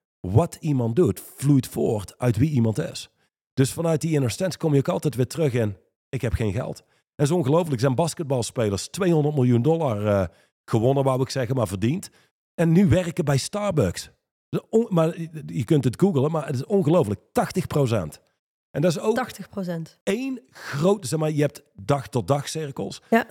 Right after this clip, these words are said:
Speaker 1: maar ook één grote cirkel waar je zo in terug kunt komen.
Speaker 2: Ja. Ja, eh, go-, eh, heel goed voorbeeld natuurlijk, hè. Uiteindelijk, ehm, je zegt net, je zegt net een aantal dingen. Je hebt in deze podcast interne werelddialoog benoemd, je hebt reptiele brein benoemd, je hebt inner stance benoemd.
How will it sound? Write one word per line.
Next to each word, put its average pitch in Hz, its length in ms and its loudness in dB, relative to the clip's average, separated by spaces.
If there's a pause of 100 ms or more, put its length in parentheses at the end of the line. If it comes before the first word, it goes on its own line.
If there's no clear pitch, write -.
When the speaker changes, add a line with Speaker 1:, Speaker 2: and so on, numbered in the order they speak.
Speaker 1:
maar - 140 -2
ook 170 160 0
één 139 200 -2
grote - 340 -6
cirkel 107 380 -4
waar 98 100 0
je 95 80 0
zo 92 180 -2
in 87 80 -4
terug 85 220 -10
kunt 76 180 -12
komen. 73 380 -10
Speaker 2:
Ja. 220 180 -4 (380)
Ja, 269 340 -4
eh, 214 180 0
go-, - 160 -10
eh, 208 400 2 (120)
heel 202 220 4
goed 226 200 -4
voorbeeld 202 320 0
natuurlijk, 175 360 -2
hè. 196 60 0
Uiteindelijk, 208 840 -6 (180)
ehm, 190 480 2 (1300)
je 214 200 2
zegt 220 180 0
net, 226 240 0
je 214 120 4
zegt 233 140 2
net 240 120 2
een 220 60 0
aantal 240 240 0
dingen. 175 260 2
Je 180 60 4
hebt 190 160 0
in 214 80 2
deze 196 180 0
podcast 208 420 -2
interne 202 380 0
werelddialoog 247 640 2
benoemd, 233 300 2
je 220 60 -2
hebt 202 120 -2
reptiele 240 420 0
brein 226 240 0
benoemd, 220 280 2
je 240 60 -2
hebt - 140 -4
inner 190 240 2
stance 226 340 -4
benoemd. 233 380 -2